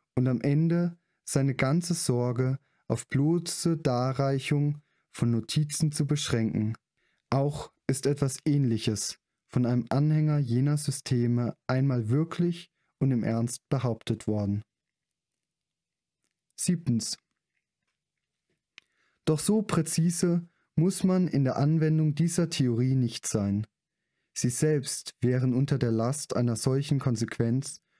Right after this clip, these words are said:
schon im Entstehen zusammengebrochen. Man darf hoffen, dass der erste Transzendentalphilosoph, der sich für Erziehung interessiert,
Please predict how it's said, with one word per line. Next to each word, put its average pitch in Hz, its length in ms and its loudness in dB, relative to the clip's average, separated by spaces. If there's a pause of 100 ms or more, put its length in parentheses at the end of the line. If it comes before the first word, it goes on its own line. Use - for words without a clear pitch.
(200)
schon 151 240 2
im 143 160 2
Entstehen 160 800 0
zusammengebrochen. 110 1080 -2 (920)
Man 117 180 2
darf 131 280 -2
hoffen, 139 420 0 (460)
dass 127 240 0
der 127 120 2
erste 151 580 0
Transzendentalphilosoph, 143 2250 -2 (460)
der 127 240 2
sich - 400 -2
für 131 500 0
Erziehung 151 540 0
interessiert, 131 800 0